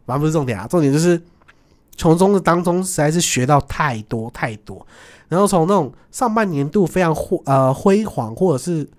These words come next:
富-，舒服的日子，然后到了下半年都变成阶下囚，这种大起大落，才感觉说，哦，到底什么是你想要的？然后我就毅然决然的就离开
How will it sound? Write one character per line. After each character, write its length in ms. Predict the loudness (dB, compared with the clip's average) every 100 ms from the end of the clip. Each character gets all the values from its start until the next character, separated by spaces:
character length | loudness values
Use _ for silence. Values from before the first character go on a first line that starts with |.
| _ _ _ _ _ _ _ _
富-， 180 | -10 -4
舒 220 | 0 2
服 160 | 4 4
的 120 | 4
日 200 | 4 2
子， 280 | -2 -12 -14 _ _ _ _ -14
然 100 | -4
后 300 | 0 0 -2
到 200 | 0 2
了 200 | 2 -4 -16 -20 _ -20 -20 -20 -20 -12
下 180 | -2
半 140 | 2 4
年 80 | 2
都 60 |
变 120 | 2
成 160 | 0 -2
阶 200 | -4 -2
下 240 | 0 -2 -4
囚， 180 | -10 -4
这 60 |
种 120 | -2 0
大 220 | 2 2
起 220 | 0 -6
大 160 | -4 0
落， 160 | 0 0
才 180 | -4
感 160 | -6 -6
觉 120 | -6
说， 160 | -4 -4
哦， 200 | -4 -8 -6
到 100 | -2
底 80 | -2
什 160 | -2 -6
么 80 |
是 320 | -6 -4 -4 -4 _ _ _ _ _ _ _ _
你 140 | -6
想 300 | -2 -2 -2
要 160 | -6 -6
的？ 80 | -8 _ _
然 80 | 0
后 80 | 0
我 60 |
就 100 | 2 -2
毅 160 | 0
然 300 | -2 -2 -8
决 200 | -8 -6
然 160 | -4 -4
的 100 | -4
就 140 | -4
离 120 | -4
开 320 | -6 -6 -6